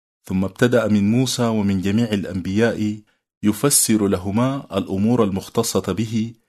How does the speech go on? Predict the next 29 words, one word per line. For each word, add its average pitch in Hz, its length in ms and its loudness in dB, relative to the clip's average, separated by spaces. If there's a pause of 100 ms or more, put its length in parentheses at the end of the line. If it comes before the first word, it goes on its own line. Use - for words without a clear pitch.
(140)
في - 160 0
جميع 190 420 2
الكتب. - 480 -6 (1300)
لوقا 156 260 2
بيتكلم 120 440 2
هنا 127 220 4
عزيزي 92 380 0
المستمع 120 540 -2 (120)
عن 95 160 -4
تلميذين، 107 760 0 (360)
واحد 120 400 0
منهم 117 260 4
اسمه 110 240 -4
كليوباس، - 680 -4 (720)
كانوا 165 380 2
في 113 160 -6
طريقهم 127 680 0 (160)
راجعين 101 420 2
لبيتهم 113 460 2
في 104 160 -2
بلدة 107 340 0
اسمها 107 640 -2
عمواس، 87 580 -2 (560)
وهي 160 400 0
في - 140 -10
الطريق 123 520 2
المتجهة 110 560 0
شمال 113 420 0
غرب 123 320 0